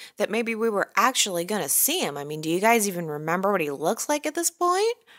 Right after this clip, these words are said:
I saw him in the opener, and I was like, "Oh, yeah, that's right. He's really hot. Where is he?" And then after Tracy was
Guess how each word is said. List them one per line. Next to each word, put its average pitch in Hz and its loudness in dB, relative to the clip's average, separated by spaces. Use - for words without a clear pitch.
I 190 0
saw 240 4
him 320 0
in 277 0
the 254 2
opener, 254 2
and 220 0
I 196 2
was 190 -2
like, 185 2
"Oh, 440 10
yeah, 427 6
that's 370 0
right. 381 2
He's 294 -4
really 294 -2
hot. 294 0
Where 247 0
is 359 4
he?" 208 -2
And 320 4
then 302 4
after 285 2
Tracy 226 2
was 208 -2